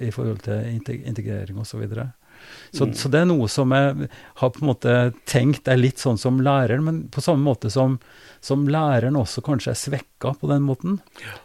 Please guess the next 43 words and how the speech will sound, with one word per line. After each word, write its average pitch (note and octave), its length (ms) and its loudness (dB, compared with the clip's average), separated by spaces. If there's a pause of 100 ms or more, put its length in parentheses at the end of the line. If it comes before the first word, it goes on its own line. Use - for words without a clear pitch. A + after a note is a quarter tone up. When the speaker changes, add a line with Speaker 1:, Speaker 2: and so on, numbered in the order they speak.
Speaker 1:
Ikke B2+ 100 -4
sant? E3 180 -2
Som C#3+ 200 0
en C#3+ 80 2
talsperson B2 680 -2
som C3 200 0
har, A#2 280 2
som A#2+ 220 -4
blir B2+ 120 2
estimert A2+ 640 -2
i A#2+ 140 -2
det C3 80 2
offentlige A#2+ 420 -2
rom. E3+ 280 0 (180)
Speaker 2:
Mm. A2 300 -8
Speaker 1:
Eh, C3 120 -2
lensmann C3 680 2
på C#3 100 -4
samme C#3 240 0
måte. C#3+ 440 0 (240)
Speaker 2:
Ja. C#3 120 -10 (220)
Speaker 1:
Etter B2+ 220 0
altså C#3 200 2
Geir, C3 320 4
eh, C3+ 260 0
Ostorp - 540 -2
og, C3+ 280 2 (300)
og, C3+ 240 0
og, C3 220 0
og, B2+ 560 4
og C3+ 260 0
politimesteren A#2+ 580 0
og A#2 80 0
sånn. E3 220 0 (600)
Jeg C3+ 100 0
tror D#3 120 2
ikke D3+ 160 -2
de C#3+ 460 0 (600)
på D#3+ 100 -4
en D#3+ 80 2
måte C#3 160 0
har C3 320 2
den B2 420 2